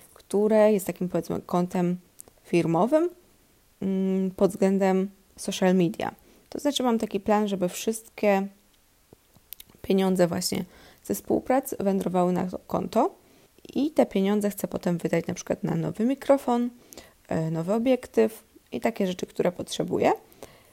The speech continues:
E, i też generalnie mam o wiele luźniejsze podejście,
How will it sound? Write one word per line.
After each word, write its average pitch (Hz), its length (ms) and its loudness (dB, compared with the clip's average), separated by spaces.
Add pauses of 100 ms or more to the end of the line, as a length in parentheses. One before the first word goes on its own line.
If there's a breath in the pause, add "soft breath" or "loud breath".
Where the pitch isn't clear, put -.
(340 loud breath)
E, 185 160 2
i - 160 -8
też - 180 0
generalnie 226 540 2
mam 208 420 0
o 185 80 -2
wiele 185 420 4
luźniejsze 175 760 0
podejście, - 840 -2